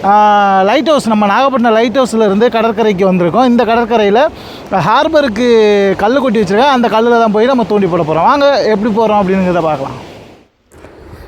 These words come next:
இப்போ நம்ம பிடிக்க போற இந்த மண்புழு வந்து, மண்புழு வந்து எதுல வெளி-, வெளி-, அதாவது எதை பிடிக்கிறதுக்காக அந்த மண்புழு மண்ணுல இருந்து வெளியே வருது அப்படின்னா, அந்த கையில வச்சிருக்க பழைய மீனை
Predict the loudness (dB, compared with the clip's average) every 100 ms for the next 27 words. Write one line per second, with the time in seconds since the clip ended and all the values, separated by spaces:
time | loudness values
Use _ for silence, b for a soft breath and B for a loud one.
0 | B B -10 -4 -4 -4 -6 -4 -8 -8
1 | -12 -10 -10 -8 -10 -10 -10 -10 -10 -6
2 | -4 -4 -6 -6 -6 -6 -6 -6 -6 -4
3 | -2 -4 -8 -10 -10 -10 -8 -4 -4 -6
4 | -10 -10 -10 -10 -10 -12 -10 -8 -6 -6
5 | -6 -6 -6 -4 -2 -2 -2 -4 -8 -10
6 | -14 -12 -14 -10 -8 -8 -8 -8 -8 -8
7 | -8 -8 -6 -6 -6 -6 -6 -6 -6 -6
8 | -6 -8 -10 -10 -12 -10 -12 -14 B B
9 | B B -6 -4 -2 -2 -4 -6 -6 -4
10 | -4 -6 -10 -10 -8 -6 -6 -8 -10 -14
11 | -12